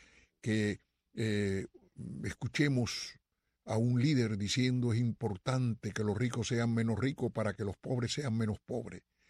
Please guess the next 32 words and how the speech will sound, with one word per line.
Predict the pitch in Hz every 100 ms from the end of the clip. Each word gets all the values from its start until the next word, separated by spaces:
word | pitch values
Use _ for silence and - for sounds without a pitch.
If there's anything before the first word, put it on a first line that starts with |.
| - - - -
Es | 117
importante | 131 120 123 - 131 123 120
que | 120
hagamos | 120 123 117
tales | - 120 120 113
y |
tales | - 117 117
y | 104
tales | 110 101
cosas". | 113 - - - - - -
Muchas | 156 175 156
cosas | - 151 - 135
que | 127
en | 120
definitiva, | 113 - 131 123 147 110 104 117 _ _ _ _ _ _
eh, | 123 110 101 95 -
existían | 110 - 123 202 160 98
porque | 95 92 101
teníamos | 107 117 120
una | 117 117
república | 110 117 123 117 107 110 101 _ _ _ _ _
en | 120 110
libertad | 104 104 - 143 -
a | - 135
pesar | 139 120 170 165 110 - _ _ _ _ _
de | -
la | 113
mal | 113 120
llamada | 117 117 120 113 110 - _ _ _ -
dictadura | 117 - 113 110 123 113 95 _ _ _ _
del | - 110
entonces | 107 92 113 110